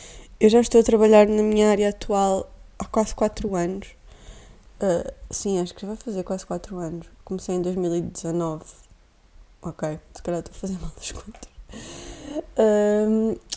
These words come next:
mas já sinto que precisava de fazer alguma coisa diferente. Estava naquele ponto em que, hum,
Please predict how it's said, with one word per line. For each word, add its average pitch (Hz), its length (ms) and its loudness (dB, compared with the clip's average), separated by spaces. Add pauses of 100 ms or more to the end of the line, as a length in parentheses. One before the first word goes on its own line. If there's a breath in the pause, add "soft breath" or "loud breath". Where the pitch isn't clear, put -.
(280)
mas 247 840 4 (500)
já 277 540 8
sinto - 420 6
que - 100 -12
precisava 269 680 6
de 247 100 -6
fazer 254 300 4
alguma 247 280 4
coisa 226 260 -2
diferente. 196 600 -4
Estava 220 340 -2
naquele 226 360 4
ponto 226 680 0 (800 soft breath)
em 226 240 0
que, - 200 -4
hum, 220 580 4